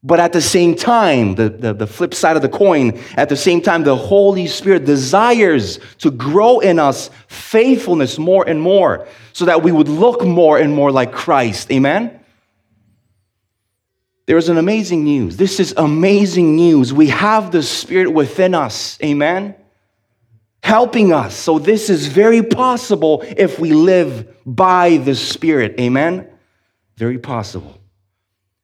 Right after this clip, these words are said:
But to think that we can get there on our own, just white-knuckling faithfulness, that is foolishness.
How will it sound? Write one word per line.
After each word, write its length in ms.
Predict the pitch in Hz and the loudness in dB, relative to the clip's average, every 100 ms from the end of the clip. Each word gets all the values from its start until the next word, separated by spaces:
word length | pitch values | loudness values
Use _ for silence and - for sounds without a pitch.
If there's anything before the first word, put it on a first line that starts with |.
| _ | _
But 140 | 110 | -8
to 80 | 117 | -4
think 200 | 113 160 | -4 -2
that 120 | 151 | 0
we 80 | 123 | -2
can 200 | 120 107 | -2 -2
get 220 | 143 147 | 0 -2
there 160 | 139 127 | -2 -2
on 160 | 120 | -2
our 200 | 110 98 | -2 0
own, 500 | 110 135 131 95 80 | -2 -2 -4 -6 -8
just 180 | 104 113 | -12 -10
white-knuckling 1000 | 113 135 147 127 139 143 127 113 104 98 - - | -4 -2 -2 -2 -4 -4 -4 -4 -4 -8 -14 -20
faithfulness, 880 | - 156 156 - 113 104 95 - - _ _ | -4 2 2 0 -4 -4 -4 -8 -16 _ _
that 160 | 135 127 | -4 -4
is 200 | 98 - | -4 -8
foolishness. 920 | - 160 120 90 - 80 - - - | -6 -4 -4 -8 -12 -18 -20 -20 -20